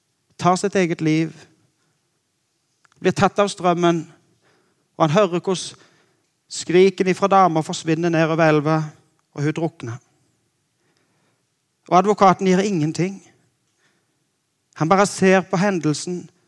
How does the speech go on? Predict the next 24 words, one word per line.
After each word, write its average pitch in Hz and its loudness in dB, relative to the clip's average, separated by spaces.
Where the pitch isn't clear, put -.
hører 202 2
det, 185 2
skrikene, 180 -2
og 147 -10
så 170 -6
går 135 -2
han 143 -6
sin 147 -8
vei. 139 -10
Og 151 -6
senere 202 6
så 208 -2
går 185 4
han 190 -4
forbi 185 2
samme 185 2
plassen, 180 0
og 175 2
ifra 208 -2
elva 160 6
så 180 -2
hører 170 0
han 170 2
en, 175 0